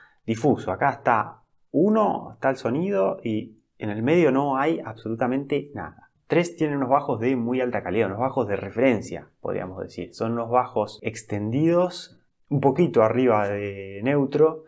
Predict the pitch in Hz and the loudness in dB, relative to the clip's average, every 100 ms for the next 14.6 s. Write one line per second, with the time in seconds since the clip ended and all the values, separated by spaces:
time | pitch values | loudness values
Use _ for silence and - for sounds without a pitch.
0 | - _ _ - - 143 139 127 127 127 | -20 _ _ -12 -2 0 2 2 0 2
1 | 120 131 127 113 113 110 101 - 123 113 | 0 2 0 -2 -4 -6 -6 -4 -2 0
2 | 104 107 107 107 110 123 117 139 156 107 | 0 -2 -2 -2 -2 -4 -2 -2 -2 -4
3 | 113 104 107 110 110 160 156 - 143 151 | -2 -2 -2 -6 -4 -4 -4 -4 -2 0
4 | 135 110 113 - 135 - 139 147 - - | 0 -4 -4 -6 -6 -6 -8 -8 -16 -20
5 | - - _ - 104 92 95 113 85 - | -20 -20 _ -4 -4 -2 4 4 4 0
6 | 123 151 151 165 208 196 151 175 170 147 | -2 0 0 0 2 4 4 4 0 -2
7 | 135 117 - 143 156 147 127 120 117 104 | -6 -4 -4 -2 -2 0 -2 -2 -6 -4
8 | - 98 - 156 151 135 - 139 135 120 | -4 -2 0 2 2 2 0 0 4 6
9 | 123 135 120 107 104 107 131 139 117 113 | 6 4 0 -2 -2 0 0 0 -4 -4
10 | 98 98 101 - 120 110 107 95 - 127 | -6 -6 -8 -6 -6 -6 -8 -10 -4 -4
11 | 110 113 - 110 101 - - 127 117 95 | -4 -6 -6 -4 -6 -8 -4 0 0 0
12 | 98 110 120 - - - 87 90 90 90 | 0 4 4 2 -6 -8 -8 -8 -8 -8
13 | 95 101 123 151 120 98 - - 110 107 | -6 -2 0 0 0 -2 -4 -8 -6 -6
14 | 101 110 107 120 120 139 | -8 -8 0 0 0 -8